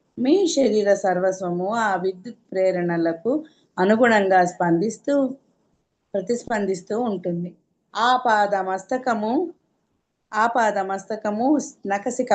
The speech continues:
పర్యంతము, ఆ విధంగా ఆలోచన ఫలితం శరీర సర్వ కణాల్లోనూ అనుభవించబడి, ఓ ఇంద్రియ జ్ఞానాన్ని మీ, ఓ అనుభూతిని మీ శరీరంలో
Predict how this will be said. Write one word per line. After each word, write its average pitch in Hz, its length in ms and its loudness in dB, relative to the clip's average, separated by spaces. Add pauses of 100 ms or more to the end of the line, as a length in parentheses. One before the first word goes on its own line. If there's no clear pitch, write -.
(100)
పర్యంతము, 214 640 2
ఆ 196 200 2
విధంగా 214 580 -2 (340)
ఆలోచన 202 760 -2
ఫలితం 220 520 -4 (200)
శరీర 240 480 -2
సర్వ 202 340 -4
కణాల్లోనూ 196 840 -6
అనుభవించబడి, 196 1120 -2 (280)
ఓ 226 160 4
ఇంద్రియ 226 420 0
జ్ఞానాన్ని 185 680 -4
మీ, 208 340 -4 (420)
ఓ 226 80 4
అనుభూతిని 214 800 0
మీ 208 220 2
శరీరంలో 202 840 0